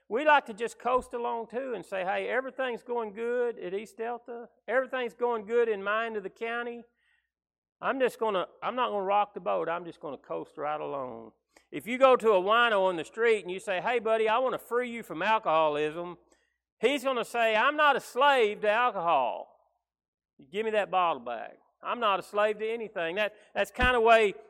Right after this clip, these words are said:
the kinda way it looks. You remember the prodigal son? He went to his father. What did he tell his father? "I wanna be free.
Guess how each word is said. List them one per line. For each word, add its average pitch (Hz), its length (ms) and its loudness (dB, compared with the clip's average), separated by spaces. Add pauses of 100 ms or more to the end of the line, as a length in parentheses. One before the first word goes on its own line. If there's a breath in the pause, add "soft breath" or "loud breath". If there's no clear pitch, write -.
the - 60 -14
kinda 240 260 2
way 233 220 4
it 202 80 -2
looks. 240 260 6
You 208 80 -4
remember 247 240 2
the 202 100 -4
prodigal 233 480 4
son? 247 460 -6
He 220 120 -6
went 240 200 0
to 220 100 -4
his 202 140 -2
father. 233 360 2
What 254 160 4
did 247 120 -6
he 220 80 -12
tell 247 220 -2
his 214 100 -6
father? 226 420 0
"I 220 160 4
wanna 294 240 6
be 269 160 0
free. 311 640 2